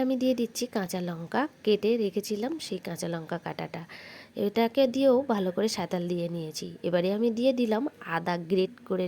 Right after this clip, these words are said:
রেখেছি, সেই গ্রেট করা আদাটা, আর একটা তেজপাতা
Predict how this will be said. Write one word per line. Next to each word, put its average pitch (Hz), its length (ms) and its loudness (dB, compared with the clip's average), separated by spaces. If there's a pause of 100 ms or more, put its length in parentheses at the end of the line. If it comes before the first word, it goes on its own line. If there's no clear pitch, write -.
রেখেছি, 180 360 -6
সেই 196 200 0 (340)
গ্রেট 214 240 8 (100)
করা 190 240 0
আদাটা, 160 400 0 (520)
আর 185 80 0 (220)
একটা 180 240 -2 (120)
তেজপাতা 185 540 0